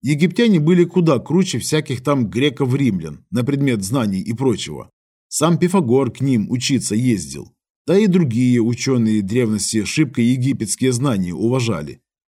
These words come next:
Так сильно уважали, что в один прекрасный момент сделали этот крутой и развитый Египет своей провинцией, чтобы можно было восторгаться знаниями, не покупая туристической визы.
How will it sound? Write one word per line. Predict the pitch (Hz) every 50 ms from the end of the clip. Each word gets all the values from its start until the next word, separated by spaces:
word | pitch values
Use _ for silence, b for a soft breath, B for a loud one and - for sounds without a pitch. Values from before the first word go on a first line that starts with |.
| _ _
Так | - 131 165 175 175 -
сильно | - - - 170 151 131 131 117
уважали, | 98 123 131 139 131 117 117 87 76 73 65 - _ _ _ _
что | - - - 156 143
в | 127
один | - 135 135 131 160 196 175 131
прекрасный | 131 120 123 - - 139 151 143 - 120 123 107
момент | 101 101 90 90 87 101 135 160 139 - - - _ _ _
сделали | - - - 185 113 175 185 175 151 131 135
этот | 135 131 139 151 - 139 113 -
крутой | - _ 147 151 131 - 165 160 139 117
и | - - 131 143 127 92
развитый | 76 87 113 135 143 117 101 101 92 - 82 76
Египет | 69 - 85 95 87 87 123 170 160 156 120 - - - _ _
своей | - - 139 127 120 123 131 139
провинцией, | 123 147 160 160 127 101 107 123 117 - 131 117 95 82 73 - _ _ _ _
чтобы | _ - - - 165 147 147 117
можно | 95 113 147 147 127 127
было | 110 113 135 131 123 113
восторгаться | 101 123 123 127 165 156 147 120 131 120 98 - - -
знаниями, | 76 76 73 82 95 127 147 156 139 113 95 85 73 65 - - _ _
не | 113 151 175
покупая | 175 196 185 190 196 143 117 107 107 110 104 90 78 - - _
туристической | - 139 147 151 131 123 - 131 113 80 85 82 - - 107 101 104
визы. | 117 110 95 85 73 - 67 -